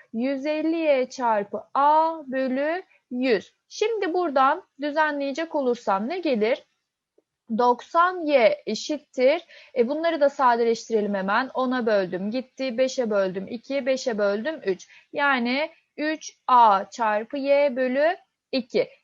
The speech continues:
E, buradan da karşılıklı sadeleştirmelerimi yaparsam y'ye böldüm. Bunlar gitti. Üçe böldüm. Burada da otuz kaldı. Yani şurası otuz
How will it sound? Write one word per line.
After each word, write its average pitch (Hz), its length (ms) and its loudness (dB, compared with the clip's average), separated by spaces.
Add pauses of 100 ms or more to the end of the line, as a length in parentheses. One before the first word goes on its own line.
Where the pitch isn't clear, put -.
E, 262 100 2
buradan 349 340 0
da 330 100 -2
karşılıklı 311 560 -2
sadeleştirmelerimi 285 960 -2
yaparsam 233 600 0
y'ye 285 460 2
böldüm. 277 540 2 (240)
Bunlar 277 400 2
gitti. - 540 -4
Üçe 269 360 0
böldüm. 254 580 2 (280)
Burada 294 340 2
da 202 100 2
otuz 208 420 -6
kaldı. 202 460 2
Yani 277 460 0
şurası 262 760 -4 (320)
otuz 302 540 -2